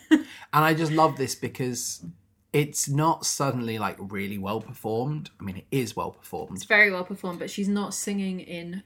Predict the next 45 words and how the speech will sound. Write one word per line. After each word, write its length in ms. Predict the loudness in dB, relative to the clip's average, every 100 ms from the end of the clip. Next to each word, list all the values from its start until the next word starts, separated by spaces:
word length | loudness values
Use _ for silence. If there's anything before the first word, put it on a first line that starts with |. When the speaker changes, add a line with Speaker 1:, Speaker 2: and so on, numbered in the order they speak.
| _
Speaker 1:
a 180 | -10 -10
singing 300 | -6 -4 -2
voice. 200 | -2 -4
She's 220 | -6 -8
singing 280 | -6 -4 -4
in 220 | -6 -10 -10
her 140 | -10
character 360 | -4 -4 -4 -12
voice. 260 | -16 -4
Speaker 2:
Which 240 | -2 0 -2
is 100 | 0
why 280 | 2 2
it's 260 | 0 -2 -4
so 220 | -2 -2
good. 420 | -4 -6 -8 -8 -14 _ _ _ _ _ 2
I, 200 | 2 4
I 140 | 2 2
dislike 520 | 2 0 0 0 -2
it 80 | -4
where 140 | -4
we 160 | -4 -2
have 240 | 0 0
a 40 |
character 420 | -2 -2 -2 -2 0
like 280 | 0 0 -4
Lena 420 | -10 -8 -8 -8
who 80 | -10
can 240 | -8 -8
suddenly 420 | -8 -6 -6 -6 -8
sing 360 | -6 -6 -4
well 160 | -4 -4
because 180 | -8 -14
it's 160 | -10
a 40 | -8
musical. 520 | -6 -8 -12 -20 -20 _ _ _ _ -6
Speaker 1:
Because 240 | -2 -2
the 60 | -2
song 240 | -2 -2
is, 100 | -2
like, 140 | -4 -6
in 180 | -6 -2
their 140 | -4
head. 360 | -4 -4 -6 -6
Speaker 2:
Yes. 420 | -6 -4 -4 -6
Speaker 1:
Yeah. 80 | -8